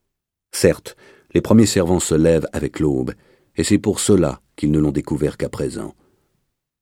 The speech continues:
Guillaume se pencha sur le cadavre, comme s'il était rompu à manier les corps morts.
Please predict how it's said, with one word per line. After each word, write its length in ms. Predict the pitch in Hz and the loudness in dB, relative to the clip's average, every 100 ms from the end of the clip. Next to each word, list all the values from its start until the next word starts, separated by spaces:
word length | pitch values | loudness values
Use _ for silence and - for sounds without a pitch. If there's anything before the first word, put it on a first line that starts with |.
| _ _ _ _ _ _ _ - | _ _ _ _ _ _ _ -6
Guillaume 380 | 92 104 113 101 | 0 4 4 2
se 120 | 95 | -4
pencha 400 | - 87 - 82 | -6 -6 -6 -8
sur 140 | - | -6
le 60 | 80 | -6
cadavre, 540 | 82 76 69 67 65 _ _ _ _ _ _ | -6 -6 -6 -8 -12 _ _ _ _ _ _
comme 160 | - 85 | -4 -2
s'il 180 | - 87 | 0 -2
était 220 | 82 87 | 0 -2
rompu 480 | 71 92 78 87 78 | 0 0 0 -2 -2
à 60 | |
manier 240 | 73 73 73 | -2 -2 -2
les 100 | 73 | -2
corps 200 | 71 65 | -6 -8
morts. 460 | 65 65 69 71 | -8 -10 -14 -18